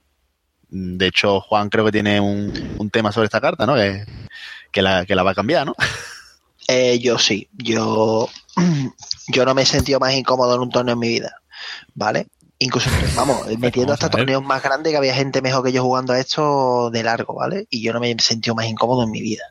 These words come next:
Speaker 2: jugando el Runner con Sif. Yo esto lo voy a cambiar. Ya dije,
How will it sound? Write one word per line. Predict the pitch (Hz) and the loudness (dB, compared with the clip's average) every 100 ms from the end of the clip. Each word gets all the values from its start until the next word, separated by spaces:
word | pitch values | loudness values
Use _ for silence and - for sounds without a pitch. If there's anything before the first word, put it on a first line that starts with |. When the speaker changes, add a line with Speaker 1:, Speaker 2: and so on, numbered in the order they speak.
| _ | _
Speaker 2:
jugando | - 120 110 113 117 117 113 | -4 -2 0 0 0 0 0
el | 113 101 | -2 -2
Runner | 110 117 113 | -2 0 0
con | - 104 | 0 0
Sif. | - 135 - 180 | 0 0 -2 -12
Yo | - 110 110 110 - | -6 0 0 0 -4
esto | - 127 - | -4 0 2
lo | 117 | 2
voy | 110 | 2
a | 110 | -2
cambiar. | - - - - - - - - - - | -8 -16 -16 -12 -8 -6 -6 -8 -10 -4
Ya | 123 131 | 0 2
dije, | 160 170 | 4 4